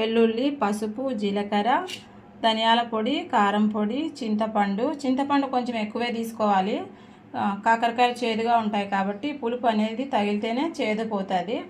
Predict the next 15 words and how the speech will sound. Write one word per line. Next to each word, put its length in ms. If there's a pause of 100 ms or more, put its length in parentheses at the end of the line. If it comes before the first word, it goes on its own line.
(560)
ఇంకా 200 (320)
శనక్కాయ 380
పప్పులు, 600 (500)
టమాటాలు, 760 (760)
తర్వాత 280
ఉల్లిపాయలు. 1000
ఉల్లిపాయలు, 800
టమాటాలు, 760 (100)
చింతపండు, 680 (220)
ఈ 40
మూడు 320
మెయిన్ 340
అన్నమాట 400
మనకు 500 (480)
కాకరకాయ 720